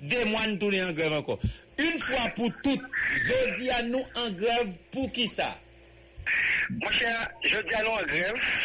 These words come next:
Speaker 2: e m ap di se an deyo de volonte nou, men se pa rapò avèk konpòtman yo. Pa ke se sa nou di, paske nou gen de akò pou otorite mete an aplikasyon,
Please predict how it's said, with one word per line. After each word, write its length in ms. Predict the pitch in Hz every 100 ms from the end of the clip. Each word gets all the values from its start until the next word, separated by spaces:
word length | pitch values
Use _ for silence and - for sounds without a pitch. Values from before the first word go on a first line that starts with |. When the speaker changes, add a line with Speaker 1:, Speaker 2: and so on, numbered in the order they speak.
| - - - - - 175
Speaker 2:
e 80 | 175 170 170 170 160 160 - - -
m 60 | -
ap 80 | - -
di 80 | -
se 140 | - 165 165
an 80 | 170 170
deyo 100 | 175
de 80 | 156
volonte 380 | 151 160 147 151 147
nou, 160 | 160 175 - - - - - -
men 160 | - -
se 140 | -
pa 140 | 165 160
rapò 160 | 151
avèk 180 | 151 156
konpòtman 800 | 151 - - - - - - 139
yo. 220 | 120 - - -
Pa 80 | 151
ke 140 | 143
se 80 | 151
sa 80 | 139 131
nou 260 | 135 135 127
di, 160 | - 247 - - - - - - - -
paske 320 | 185 - 220 214 - - - -
nou 180 | - 240 247
gen 460 | 269 269 269 269 - -
de 140 | 185 202 202
akò 260 | - 180 160 151 -
pou 160 | 170 180
otorite 400 | 180 175 - -
mete 220 | 160 -
an 80 | -
aplikasyon, 560 | - - - - 302